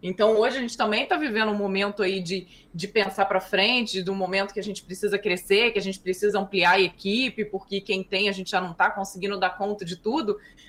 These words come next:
Mas aí rolam muitas preocupações, porque primeiro tem toda essa separação, e uma separação até de, enquanto home office, a gente tem crianças atreladas. Então, tem a hora que eu levo a criança pro colégio, tem a hora que o Gabriel leva a outra criança pro colégio.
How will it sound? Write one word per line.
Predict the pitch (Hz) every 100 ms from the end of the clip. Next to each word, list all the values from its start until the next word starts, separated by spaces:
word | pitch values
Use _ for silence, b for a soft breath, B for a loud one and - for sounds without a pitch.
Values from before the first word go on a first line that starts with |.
| _
Mas | 196 233 240
aí | 254 285
rolam | 254 254 302 320
muitas | 240 269 359 - -
preocupações, | - 330 349 - 349 - 269 254
porque | - 226 - 202 B B B -
primeiro | 185 202 269
tem | 254 220
toda | 240 294
essa | -
separação, | 254 269 240 214 208 - 285 311 - B B -
e | 233
uma | 254 277
separação | 302 - 262 247 302
até | 302 320 269 302
de, | 240 330 339 302 233 -
enquanto | 226 226 262 277 294 226 202
home | 208 262 320
office, | 233 285 - - - 208
a |
gente | 208 240 -
tem | 285 311
crianças | - 370 320 330 480 403 294
atreladas. | 269 247 214 180 175 185
Então, | 214 269 294
tem | 370
a | 330
hora | 254 311
que | 427
eu | 440
levo | 277 339 392
a |
criança | 330 247 247
pro | -
colégio, | - 202 196 202 202
tem | 226
a |
hora | 214
que | 320
o | 208
Gabriel | 196 202 262
leva | 415 359
a | 247
outra | 240 233
criança | 214 214 -
pro |
colégio. | - 175 175 208 220